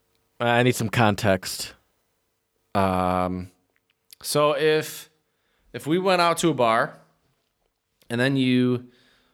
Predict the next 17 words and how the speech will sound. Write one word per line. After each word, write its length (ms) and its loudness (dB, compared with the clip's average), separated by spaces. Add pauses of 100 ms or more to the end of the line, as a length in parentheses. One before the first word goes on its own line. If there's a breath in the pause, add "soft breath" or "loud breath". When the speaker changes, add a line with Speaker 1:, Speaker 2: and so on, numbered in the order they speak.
(140)
Speaker 2:
um, 480 -2
just 240 -6
leave, 760 -2 (140)
leave 300 0
the 80 2
bar 320 2
and 120 -4
stumble 400 0
out 200 2
into 140 -2
the 100 -4
street 400 -4
after, 480 -2
uh, 140 0
tying 440 -2
one 160 -2
off, 420 -4